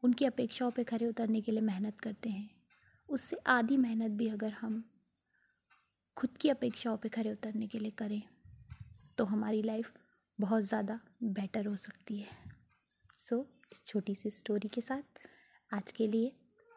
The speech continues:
बस इतना ही। Goodbye, stay safe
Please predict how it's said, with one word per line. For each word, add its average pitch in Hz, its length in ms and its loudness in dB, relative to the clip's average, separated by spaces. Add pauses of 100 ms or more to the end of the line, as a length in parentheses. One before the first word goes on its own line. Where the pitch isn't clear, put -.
(100)
बस 196 260 0
इतना 220 240 0
ही। 240 200 0 (440)
Goodbye, 233 460 2 (540)
stay 277 280 8
safe 262 460 4